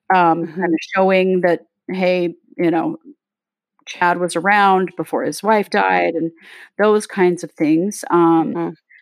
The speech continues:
Speaker 1: on the tenth of February is when the law enfor-, law enforcement finally say that they did find Tylee's phone with her mother in Hawaii. And
Speaker 2: Mm-hmm.
Speaker 1: so we now know that all of that stuff that happened on her phone couldn't possibly, um, you know, be real, uh,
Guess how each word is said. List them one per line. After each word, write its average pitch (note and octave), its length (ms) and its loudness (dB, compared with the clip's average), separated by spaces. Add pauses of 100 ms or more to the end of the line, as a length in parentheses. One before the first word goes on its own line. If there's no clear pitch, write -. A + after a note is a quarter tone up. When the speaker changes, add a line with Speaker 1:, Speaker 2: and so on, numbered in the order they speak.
(160)
Speaker 1:
on G3 160 2
the F#3+ 80 0
tenth G#3+ 320 -4
of G#3+ 80 -6
February G3+ 420 0
is G3 140 -4
when F#3+ 120 -2
the F#3 60 -2
law F3 180 2
enfor-, F3+ 280 -4
law G3 120 2
enforcement F#3 420 -4
finally F3 260 0
say E3+ 160 0
that E3+ 160 -2
they E3 140 2
did E3+ 200 -2
find F3 300 2
Tylee's E3+ 460 -4
phone F3+ 340 -2
with E3+ 220 -2
her F3 120 0
mother E3+ 360 0
in F3 160 0
Hawaii. F3 400 2
And D4+ 80 -2
Speaker 2:
Mm-hmm. E3+ 220 -4
Speaker 1:
so E3 80 2
we D#3 80 -2 (200)
now F3 60 0 (120)
know F3 180 0 (520)
that E3+ 160 2
all F#3 220 4
of F#3+ 80 2
that F#3 200 2
stuff F#3+ 240 -2
that F3+ 100 0
happened F#3 300 -2
on F3+ 140 0
her F#3 140 -6
phone G3+ 400 -2
couldn't F3+ 320 -8
possibly, F3 880 -6 (720)
um, E3 500 2 (680)
you F3+ 140 2
know, E3+ 240 2 (100)
be F#3 340 -6
real, F#3 560 0 (220)
uh, E3 360 0